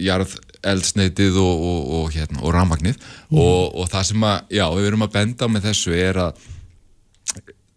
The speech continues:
Speaker 1: þessi tvö hundruð kílómetra vegalengd sem að, eh, þú ert mögulega að fara,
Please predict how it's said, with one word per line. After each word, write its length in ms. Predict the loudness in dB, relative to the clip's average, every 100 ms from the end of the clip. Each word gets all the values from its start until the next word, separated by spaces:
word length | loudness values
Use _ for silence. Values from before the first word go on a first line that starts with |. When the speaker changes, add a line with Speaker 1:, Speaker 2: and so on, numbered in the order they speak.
| -4
Speaker 1:
þessi 200 | -2 0
tvö 140 | 2
hundruð 200 | 2 0
kílómetra 500 | -2 0 0 0 -2 0
vegalengd 540 | 0 0 -2 -6 -12 _ -12
sem 320 | -6 -2 0
að, 240 | -2 -4 -10 _ _ -10
eh, 180 | -6 -6
þú 160 | -2 -2
ert 100 | 2
mögulega 260 | 2 2 0
að 80 | -2
fara, 260 | -4 -4